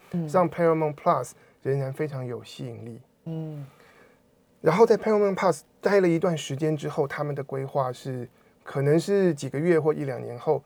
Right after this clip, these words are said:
Speaker 2: 这样的内容可以上到他们刚并购的那个免费的平台，叫做冥王星
Speaker 1: 冥王星T V。
Speaker 2: Pluto。
Speaker 1: 嗯。
Speaker 2: 然后在那边，然后有频道，然后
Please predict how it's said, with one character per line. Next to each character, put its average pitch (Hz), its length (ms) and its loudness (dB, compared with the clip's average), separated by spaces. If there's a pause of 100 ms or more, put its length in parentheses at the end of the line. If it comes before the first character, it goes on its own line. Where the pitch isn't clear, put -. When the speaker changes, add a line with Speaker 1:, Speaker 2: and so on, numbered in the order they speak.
(240)
Speaker 2:
这 170 120 0
样 165 40 2
的 151 80 4
内 165 200 4
容 123 240 -2
可 - 180 -4
以 143 80 -2
上 147 300 -2
到 139 100 2
他 139 100 -2
们 143 160 0
刚 151 220 0
并 170 300 4
购 151 240 8
的 123 120 -2 (340)
那 165 140 0
个 139 220 -2 (120)
免 131 280 0
费 180 160 2
的 139 80 0
平 127 240 -6
台， 117 240 -8
叫 127 100 -4
做 131 120 -2
冥 - 100 0
王 131 260 0
星 131 220 -4
Speaker 1:
冥 127 40 -4
王 - 80 -10 (100)
星 151 200 -10
T 147 60 -10
V。 - 20 -8
Speaker 2:
Pluto。 135 360 -4 (240)
Speaker 1:
嗯。 151 200 -8
Speaker 2:
然 135 80 2
后 147 60 6
在 160 140 8
那 165 160 6
边， 151 340 6
然 131 100 0
后 143 140 2
有 127 140 0
频 127 260 -4
道， 147 240 8
然 117 100 -4
后 135 300 0